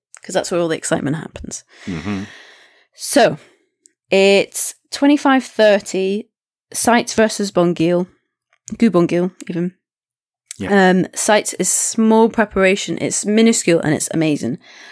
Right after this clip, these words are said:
Speaker 1: He is getting parry pass on the back line. He's getting attacks in preparation. He's taking parry pass. Um, I couldn't make any notes 'cause it's just me sitting there going, "Ni-, ooh,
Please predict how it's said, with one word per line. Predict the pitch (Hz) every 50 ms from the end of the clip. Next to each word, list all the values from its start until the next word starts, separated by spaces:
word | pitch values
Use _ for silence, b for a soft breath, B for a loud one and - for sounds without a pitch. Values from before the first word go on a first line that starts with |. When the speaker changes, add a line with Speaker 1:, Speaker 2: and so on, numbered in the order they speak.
| B B B B B _ _ - - - _
Speaker 1:
He | - - 202 208 208 202 - -
is | 175 180 180 180 185 185 180 - -
getting | - - - 143
parry | - - 160 160
pass | - - - - -
on |
the | 139 -
back | - 143 - -
line. | - 254 269 285 285 277 277 277 269 269 269 269
He's | 269 240 196 -
getting | - - - -
attacks | - - - - - -
in | -
preparation. | - - - 233 254 311 339 330 320 302 - 330 311 302 302 311 240
He's | 196 -
taking | - - - - - 180
parry | - - - - -
pass. | - - 269 247 247 240 240 240 240 - - - B B B B B B B
Um, | - 160 160 156 160 156 156 - B B B B B B B B
I | 190 180
couldn't | - - - 202
make | 196 185 175 -
any | 190 175
notes | 175 214 254 277 - - -
'cause | - 202 180
it's | 160 - -
just | - 190 - -
me | 196 180 190
sitting | - - - -
there | 170 165
going, | 175 175 - - _ _
"Ni-, | 165 196 214 302 349 - - 208
ooh, | 254 285 466 480